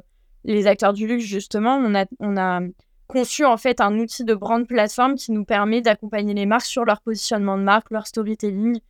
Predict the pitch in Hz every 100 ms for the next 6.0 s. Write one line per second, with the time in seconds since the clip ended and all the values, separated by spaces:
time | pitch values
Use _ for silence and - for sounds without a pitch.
0 | _ _ _ _ - 202 190 202 202 254
1 | 233 208 202 214 208 226 240 220 233 196
2 | 196 220 214 - 208 202 202 185 - -
3 | 233 233 - 254 277 302 - 202 202 196
4 | 202 - _ _ _ - _ 220 220 208
5 | 214 220 - 247 226 226 220 208 233 285